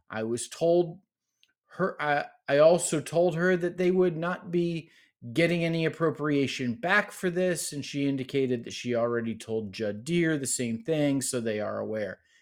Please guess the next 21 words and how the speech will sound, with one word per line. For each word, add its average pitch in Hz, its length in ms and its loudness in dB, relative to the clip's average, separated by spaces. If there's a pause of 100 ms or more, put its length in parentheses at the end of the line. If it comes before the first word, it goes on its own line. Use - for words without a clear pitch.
(140)
This 170 180 0
email 175 300 4
serves 147 440 4
as 110 120 -4
my 190 200 4
documentation 127 880 0
to 117 100 -6
both 165 280 4
of 135 120 -4
you 135 320 0 (340)
of 117 140 -10
what 233 240 2
happened 139 500 2
and 120 220 -2
the 113 60 -2
reason 113 360 0
for 113 160 -6
this 107 200 -4
deposit. 101 560 -6 (260)
Thank 113 280 -4
you." - 180 -16